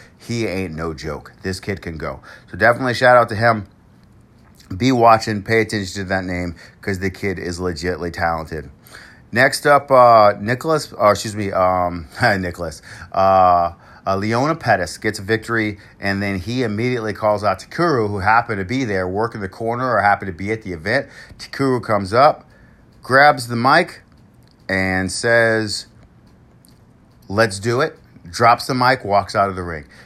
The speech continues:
It is the matchup that a lot of people really wanted to see. They are clearly one and, um,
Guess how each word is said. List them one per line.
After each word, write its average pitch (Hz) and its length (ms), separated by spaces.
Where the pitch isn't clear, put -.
It 110 180
is 120 180
the 120 120
matchup 117 500
that 98 140
a 90 40
lot 101 240
of 107 80
people 98 300
really 107 280
wanted 101 340
to 87 80
see. 117 320
They 95 180
are 95 240
clearly 107 560
one 107 380
and, 98 380
um, 90 460